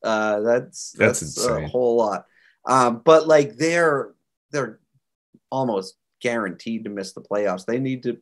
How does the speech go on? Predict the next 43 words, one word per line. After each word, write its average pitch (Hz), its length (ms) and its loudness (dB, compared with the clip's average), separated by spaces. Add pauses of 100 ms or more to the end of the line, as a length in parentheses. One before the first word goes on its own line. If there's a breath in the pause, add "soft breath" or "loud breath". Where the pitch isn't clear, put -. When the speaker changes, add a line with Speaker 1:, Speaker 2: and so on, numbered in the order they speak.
(140)
Speaker 1:
play 113 460 -4
at 104 380 -2 (180)
a, 98 840 -4
let's - 240 -18
see 87 220 -14
here, 85 320 -12
I 92 80 -10
have 85 220 -12
it - 120 -16
in 95 80 -20
front 92 200 -14
of 90 60 -16
me. 87 200 -14 (1120)
They 135 180 2
need 175 240 0
to 180 60 0
play 160 280 6
at, 151 100 -2
like, 139 200 0
a 113 60 0
hundred 123 580 -4 (200)
point 113 360 -6
pace 113 340 -4
the 117 120 -4
rest 110 320 -4
of 113 80 -8
the 104 60 -8
season 117 600 -8 (140)
to 107 500 -8
make 107 260 -10
the 110 80 -14
playoffs. 139 720 -6 (280)
These 110 140 -12
guys 104 260 -4
can't 110 340 -8
win 104 560 -10
more 104 240 -6
than 101 160 -10
four 101 240 -8
games 101 280 -10
in 98 80 -10
a 95 40 -10
row 98 420 -6